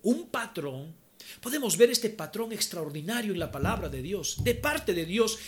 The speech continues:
y lo que un padre y una madre debería de ser. Y cuánta responsabilidad ahora usted y yo,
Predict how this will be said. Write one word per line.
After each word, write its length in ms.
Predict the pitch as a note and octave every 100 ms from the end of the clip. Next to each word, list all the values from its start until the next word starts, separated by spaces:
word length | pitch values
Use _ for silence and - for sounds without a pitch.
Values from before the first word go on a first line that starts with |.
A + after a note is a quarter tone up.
| -
y 60 |
lo 140 | B3+ -
que 100 | A3
un 200 | C4+ D4+
padre 320 | C4 B3 F3+
y 100 | E3
una 160 | G#3+ F3+
madre 480 | G#3+ G#3 D#3+ E3+ D3+
debería 340 | F3 G3 A3+
de 140 | A3+ F#3+
ser. 260 | B3 A3+ G#2 - _ _ _ - - -
Y 80 | A#3
cuánta 440 | A#3 C#4+ E4+ - C#4+
responsabilidad 880 | G#3+ - F3+ E3+ D#3+ E3 D#3+ C3+ -
ahora 580 | B2+ B2+ C#4+ C#4+ D3+ -
usted 340 | F3 E3 C4+ C4
y 100 | F3+
yo, 280 | A#3+ D#3+